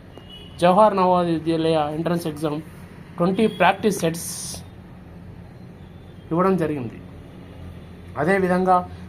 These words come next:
సైనిక్ స్కూల్స్ సంబంధించి టెన్ సాల్వ్డ్ పేపర్స్ ఈ విధంగా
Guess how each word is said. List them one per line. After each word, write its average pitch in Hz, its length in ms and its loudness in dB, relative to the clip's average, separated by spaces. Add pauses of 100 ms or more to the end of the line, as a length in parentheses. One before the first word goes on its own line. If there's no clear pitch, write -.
(140)
సైనిక్ 175 400 2
స్కూల్స్ 170 520 -6
సంబంధించి 170 440 0 (480)
టెన్ 202 180 4
సాల్వ్డ్ 180 380 6
పేపర్స్ 156 420 0 (440)
ఈ 156 40 0
విధంగా 170 300 4